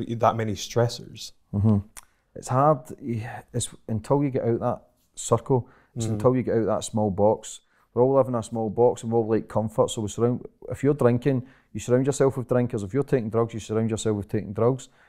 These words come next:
Speaker 2: If you're gambling, you surround yourself with gamblers, because if you do that, life doesn't feel as, seem as bad because you
Speaker 1: Hmm.
Speaker 2: think everybody does it.
Speaker 1: <laughs>
Speaker 2: But when you come out and go, "Shit, man, I've
Speaker 1: Yeah.
Speaker 2: got all these problems."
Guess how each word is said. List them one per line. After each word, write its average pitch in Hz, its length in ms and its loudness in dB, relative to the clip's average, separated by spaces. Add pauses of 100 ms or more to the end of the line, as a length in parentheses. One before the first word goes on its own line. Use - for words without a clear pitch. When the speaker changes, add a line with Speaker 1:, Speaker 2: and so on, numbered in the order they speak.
(140)
Speaker 2:
If 107 140 -4
you're 113 100 4
gambling, 127 380 2
you 120 80 -2
surround 131 280 -2
yourself 120 300 0
with 104 100 -6
gamblers, 131 420 0
because 113 280 -6
if 104 140 -10
you 113 40 -6
do 139 200 0
that, 123 280 2 (520)
life 135 200 6
doesn't 127 260 0
feel 113 200 2
as, 101 100 -4 (120)
seem 123 240 0
as 104 100 -2
bad 110 380 4 (140)
because 107 220 -2
you 101 80 0
Speaker 1:
Hmm. - 40 -8
Speaker 2:
think 117 180 -2
everybody 120 360 0
does 123 180 4
it. - 240 0
Speaker 1:
<laughs> - 60 -20
Speaker 2:
But 135 420 -4
when 123 120 0
you 147 120 6
come 123 180 2
out 131 240 2
and 127 140 -2
go, 107 140 0
"Shit, - 500 -4
man, 117 240 2
I've 110 200 2
Speaker 1:
Yeah. - 80 0
Speaker 2:
got - 60 -6
all 107 120 -6
these 101 140 -8
problems." 156 680 2